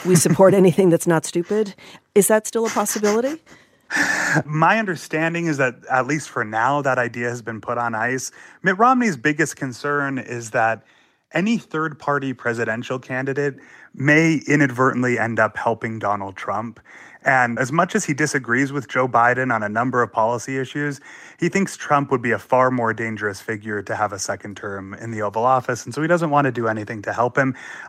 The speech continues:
Speaker 2: I will say this, and this is my own opinion as his biographer and somebody who spent a lot of time with him. I think he's itching to get in there.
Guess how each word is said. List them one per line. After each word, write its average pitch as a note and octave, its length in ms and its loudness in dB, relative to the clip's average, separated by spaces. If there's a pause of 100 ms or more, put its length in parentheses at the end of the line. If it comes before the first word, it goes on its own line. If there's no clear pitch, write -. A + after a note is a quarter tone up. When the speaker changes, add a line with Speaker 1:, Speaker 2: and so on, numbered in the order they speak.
Speaker 2:
I D#3 120 4
will G3 220 0
say D3+ 200 2
this, A2 320 -2
and A#2 120 -4
this C3+ 160 -2
is B2+ 100 -6
my B2 200 2
own B2+ 160 0
opinion G#2 540 -10
as G#2+ 320 -8
his A2 140 -10
biographer G#2+ 560 0
and G2+ 140 -10
somebody A2 260 -10
who G#2 80 -12
spent B2 240 -8
a B2 40 -4
lot A2 160 0
of G#2 80 -10
time A#2 240 -4
with B2 140 -8
him. C#3+ 220 -2 (640)
I E3 80 2
think G#3+ 220 -2
he's D3+ 260 -4 (140)
itching G#2+ 520 -4
to A#2 140 -6
get A2+ 180 2
in G#2+ 160 0
there. G2+ 220 -4